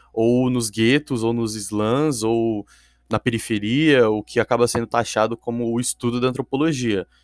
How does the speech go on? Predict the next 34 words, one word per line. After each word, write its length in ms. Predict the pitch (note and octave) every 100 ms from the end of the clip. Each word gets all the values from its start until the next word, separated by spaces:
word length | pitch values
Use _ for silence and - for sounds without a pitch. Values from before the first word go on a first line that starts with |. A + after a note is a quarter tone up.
| _
que 80 | -
não 160 | A2 G#3
é, 220 | A#2+ E2+ _ _ _ _ _ _ -
não 220 | G2 A2+
é 80 | C#3+
apenas. 640 | - C#3+ A2+ F#2 - - _ - _ -
A 40 |
antropologia 360 | - - G#2+ A#2
vai 100 | B2+
estudar 200 | - B2+
o 140 | G3 _ _ _ _
todo. 400 | F3 B2 G2+ E2+ _ _ _ _ _ -
Só 160 | - C3+
que 100 | G3
a 60 | E3+
gente 180 | D#3+
sabe 260 | - B2+ D3
que 200 | - F3+
por 180 | D#3+ E3
ser, 580 | - D3+ C#3 C3 A#2+ -
muitas 320 | A#2 C3 C3
vezes 100 | A#2+
a 20 |
gente 80 | A2+
tá 80 | B2
falando 240 | - A2+
de 100 | G#2+
alguns 220 | G#2+ G#2+
movimentos 380 | G#2 G2+ G#2+ G2
sociais, 880 | F#2 - G2 A2 B2 A2+ G#2+ G2+ F#2+
ou 180 | G#2 G#2+
até 360 | G2+ A2+ A2 G#2+
de, 560 | G2 G#2 G2+ G#2 G2 - - _ _ -
de 300 | F#2+ F#2+